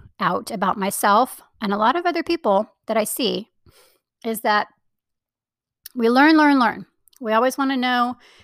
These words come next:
you know, how to do things and how to improve things and how to make things better. And just, "Tell me what to do. Tell me what to do. Tell me what to do." And we, you know, sign up for all this stuff,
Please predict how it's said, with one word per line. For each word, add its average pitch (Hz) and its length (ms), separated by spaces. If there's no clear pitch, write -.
you 214 140
know, 208 160
how 262 300
to 302 80
do 254 180
things 190 400
and 190 140
how 247 260
to 277 180
improve 247 420
things 180 360
and 190 100
how 233 200
to 277 40
make 262 240
things 220 280
better. 185 400
And 220 160
just, 214 300
"Tell 277 160
me 311 100
what 311 140
to 277 100
do. - 120
Tell 277 120
me 294 120
what 277 120
to - 60
do. 202 140
Tell 277 120
me 294 80
what 269 120
to 240 80
do." 202 100
And 233 160
we, 220 260
you 233 120
know, 202 180
sign 254 340
up 294 140
for 285 120
all 277 100
this 269 120
stuff, 247 540